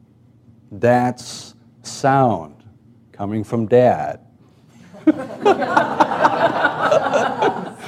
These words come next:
Oh, kind of, you know, washes over me, and it's like, hmm, should I react?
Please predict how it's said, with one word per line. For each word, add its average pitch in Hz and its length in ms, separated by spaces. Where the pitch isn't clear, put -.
Oh, 123 360
kind 123 140
of, - 60
you 135 80
know, 139 80
washes 135 480
over 151 280
me, 113 220
and 107 100
it's 110 140
like, 113 200
hmm, 170 300
should - 220
I 87 100
react? 90 640